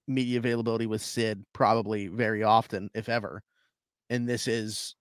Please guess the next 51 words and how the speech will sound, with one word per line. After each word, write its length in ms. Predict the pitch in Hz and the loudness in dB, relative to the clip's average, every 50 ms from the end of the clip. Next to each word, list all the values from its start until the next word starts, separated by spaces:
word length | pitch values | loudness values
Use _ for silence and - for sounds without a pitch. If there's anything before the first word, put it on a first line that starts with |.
| - | 0
like, 160 | 135 123 117 | 2 2 2
the 80 | - 123 | 2 0
time 260 | - - 143 123 127 120 | 2 6 6 6 6 6
that 100 | 113 117 | 2 0
he 80 | 113 | 0
would. 260 | 107 127 127 104 - | 2 2 0 0 0
So 120 | - - 127 | -2 0 6
that's 220 | 113 143 180 - - | 10 10 10 10 12
probably 260 | - 190 170 160 147 | 12 12 12 12 12
his 160 | 131 151 139 | 10 6 6
point 260 | - - 170 165 151 131 | 4 6 6 6 6 6
of 80 | 104 | 4
view 240 | 98 123 135 127 95 | 2 2 2 2 2
on 140 | 87 73 80 | 0 -4 -8
it. 140 | 76 73 - _ _ _ _ _ _ - - | -10 -12 -14 _ _ _ _ _ _ 0 4
I 100 | - 139 | 6 6
don't 200 | 143 143 139 123 | 8 6 4 4
agree 280 | 104 - 120 127 196 | 0 0 0 4 6
with 200 | 233 214 151 - | 8 8 8 8
it, 180 | 127 123 147 - _ _ _ _ _ _ _ _ _ _ - | 6 4 2 2 _ _ _ _ _ _ _ _ _ _ 4
but 180 | 151 143 131 - | 6 6 8 8
I'm 140 | 127 139 135 | 6 4 4
assuming 380 | 123 - - - 170 165 151 | 2 2 4 6 6 8 6
that 80 | 139 127 | 6 6
that's 240 | - 139 135 127 - | 6 6 6 6 4
where 140 | 135 120 104 | 0 0 -2
it's 100 | 107 - | -2 2
coming 260 | - 151 139 135 120 | 4 6 6 6 4
from, 220 | 107 - 113 104 104 | 0 -2 -2 -2 -4
is 60 | 107 | -4
because 240 | - 107 117 113 104 | -4 -4 -4 -2 0
this 180 | 120 127 104 | -2 -2 -2
is 80 | 113 110 | -2 -4
his 160 | 123 113 110 | -4 -4 -4
one 320 | 113 117 127 127 123 120 | 0 2 4 4 4 4
weekend 540 | 117 127 135 131 - 127 110 107 107 107 104 - _ _ _ _ _ _ | 2 2 2 2 2 2 0 0 -2 -6 -10 -14 _ _ _ _ _ _
where 180 | - 120 127 120 | -4 0 0 2
he 100 | 117 127 | 2 0
would 140 | 113 113 - | 0 -2 -2
think, 200 | - 131 113 - - | -2 -2 -2 2 6
"Oh, 80 | - 160 | 8 8
I'm 100 | 135 120 | 8 6
gonna 100 | 117 117 | 4 -2
get 140 | 113 123 113 | -4 -6 -6
to 80 | - 120 | -6 -2
talk 240 | - 131 113 113 - | 2 2 2 2 0
to 60 | 107 | -4
Sidney 240 | - - 113 101 95 | -8 -8 -6 -6 -2
Crosby 340 | - 139 123 120 113 - 92 | 2 4 4 4 4 0 -6
this 160 | 90 104 - | -12 -10 -10
weekend," 420 | 92 90 98 - 82 71 78 80 | -12 -12 -10 -10 -12 -12 -14 -20